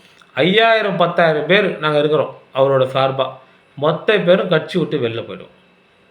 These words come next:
ஓப்பனா சொல்றேன், மொத்த பேரும் கட்சி விட்டு வெளில போயிடும். இது வந்து காங்கிரஸ் கட்சிக்கு, காங்கிரஸ் கட்சிக்கு வந்து ஒரு அழிவு தான் அது. வளர்ச்சி கிடையாது. பிரபுன்ற ஒருத்தர் வந்து இங்க அதெல்லாம் வளர்ச்சி பண்ண முடியாது.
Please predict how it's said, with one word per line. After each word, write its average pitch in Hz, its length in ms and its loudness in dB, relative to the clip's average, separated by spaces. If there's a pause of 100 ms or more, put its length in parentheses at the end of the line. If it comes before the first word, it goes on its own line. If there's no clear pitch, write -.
(280)
ஓப்பனா 165 520 2 (120)
சொல்றேன், 123 280 -6 (180)
மொத்த 156 380 0
பேரும் 180 220 0
கட்சி 135 180 -6
விட்டு 107 120 -10
வெளில 104 200 -10
போயிடும். 90 240 -18 (2250)
இது 165 160 0
வந்து 170 220 2 (120)
காங்கிரஸ் 180 400 0
கட்சிக்கு, 139 360 0 (360)
காங்கிரஸ் 180 380 -2
கட்சிக்கு 147 320 -4
வந்து 202 180 0
ஒரு 156 60 2
அழிவு 165 340 2
தான் 127 180 -2
அது. 92 120 -12 (1400)
வளர்ச்சி 196 360 0
கிடையாது. 113 340 -2 (1600)
பிரபுன்ற 196 680 4
ஒருத்தர் 165 220 4
வந்து 175 140 2
இங்க 160 160 2
அதெல்லாம் 156 240 2
வளர்ச்சி 151 240 -4 (100)
பண்ண 143 140 -4
முடியாது. 127 400 -4